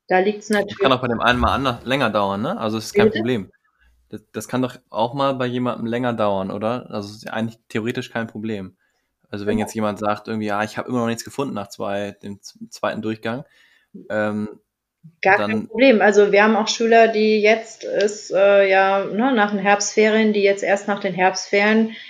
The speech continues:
Speaker 1: in ihre Projektarbeit erst richtig, was, was auch immer man jetzt als Start sieht oder nicht, äh, starten können, weil sie vorher einfach noch,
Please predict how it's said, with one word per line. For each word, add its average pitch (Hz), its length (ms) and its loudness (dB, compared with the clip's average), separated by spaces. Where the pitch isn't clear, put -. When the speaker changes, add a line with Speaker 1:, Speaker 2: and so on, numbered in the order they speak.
Speaker 1:
in 208 240 8
ihre 196 840 6
Projektarbeit 196 960 4
erst - 440 -2
richtig, 190 380 -4
was, - 480 -6
was 180 220 -2
auch 165 100 -6
immer 185 380 0
man 180 260 -2
jetzt 175 240 0
als 165 260 -2
Start 175 460 0
sieht 185 240 -2
oder 170 220 0
nicht, 220 340 -2
äh, 180 300 4
starten 180 500 -2
können, 175 480 2
weil 190 240 6
sie 208 140 0
vorher 202 480 6
einfach 208 560 -2
noch, 196 320 -2